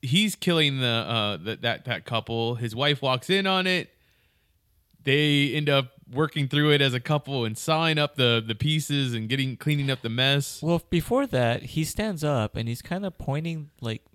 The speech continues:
Speaker 2: well, not pointing it at her, but he's standing perfectly still, and the knife blade is in his hand by his side, but it's very much, you know, in a firm grip, and they're just kinda staring at each other.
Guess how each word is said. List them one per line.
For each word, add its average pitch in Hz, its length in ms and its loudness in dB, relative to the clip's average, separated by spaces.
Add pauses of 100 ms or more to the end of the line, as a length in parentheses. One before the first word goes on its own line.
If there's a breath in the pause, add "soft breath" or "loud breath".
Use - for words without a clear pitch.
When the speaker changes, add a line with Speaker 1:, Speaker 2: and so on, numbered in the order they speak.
(240)
Speaker 2:
well, 107 320 -6
not 139 240 -8
pointing 127 300 -4
it 113 120 -4
at 113 240 -4
her, 131 240 -2
but - 260 -6 (160)
he's - 260 -10
standing 156 380 -4
perfectly 139 440 -6
still, 113 480 -4 (460 soft breath)
and 107 460 -6 (160)
the 113 180 -8
knife 123 360 -4
blade 120 200 0
is 113 140 -2
in 117 80 -4
his 120 160 -6
hand 107 480 -4
by 107 140 -4
his 110 140 -6
side, 110 580 -2
but 107 200 -2
it's - 400 -16 (180)
very 135 300 -4
much, 117 440 -8 (560 soft breath)
you 117 100 -6
know, 110 120 -4
in 117 160 -4
a 117 40 -4
firm 110 320 -6
grip, 117 360 -2 (100)
and 113 140 -6
they're 113 80 -4
just - 180 -10
kinda 117 160 -2
staring 117 420 -2
at 104 120 -6
each - 180 -10
other. 117 300 -10